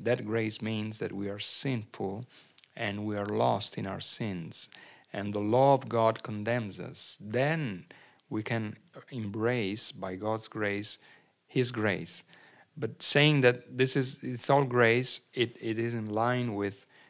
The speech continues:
Lumen Gentium sixteen. Everybody is, everybody are already, uh, circling around God's grace, and therefore it is a universalistic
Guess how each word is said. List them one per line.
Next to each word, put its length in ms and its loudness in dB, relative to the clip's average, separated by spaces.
Lumen 280 2
Gentium 600 -4
sixteen. 600 -6
Everybody 540 2
is, 340 -6
everybody 640 4
are 400 -2
already, 640 2
uh, 260 -4
circling 680 4
around 500 -2
God's 240 -4
grace, 580 -10
and 280 -8
therefore 580 0
it 120 -2
is 160 4
a 60 4
universalistic 1300 0